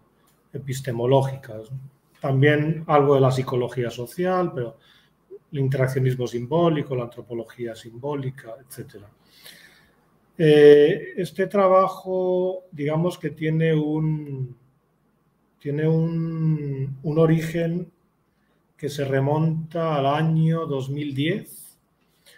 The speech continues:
Eh, yo trabajo en el, dirijo el Centro de Estudios Interculturales del Noreste en la Universidad Regiomontana, aquí en Monterrey, y en ese año dos mil diez la, la que antes se llamaba C D I, ahora es impi, nos financió un trabajo de investigación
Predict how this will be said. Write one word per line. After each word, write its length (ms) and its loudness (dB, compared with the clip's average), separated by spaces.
Eh, 260 -4
yo 220 -2
trabajo 680 2
en 160 -6
el, 240 -2
dirijo 480 -6
el 60 -6
Centro 300 -6
de 80 -2
Estudios 340 -10
Interculturales 680 -8
del 140 -6
Noreste 380 -6
en 60 -6
la 80 -4
Universidad 460 -4
Regiomontana, 640 -6
aquí 140 -4
en 100 -6
Monterrey, 600 0
y 120 0
en 80 2
ese 240 2
año 260 4
dos 160 4
mil 240 2
diez 400 2
la, 560 -2
la 180 -4
que 120 -4
antes 200 -4
se 100 -2
llamaba 720 2
C 220 -6
D 140 0
I, 300 -2
ahora 240 -4
es 140 -8
impi, 360 -6
nos 220 -2
financió 600 2
un 100 2
trabajo 380 2
de 60 2
investigación 840 -4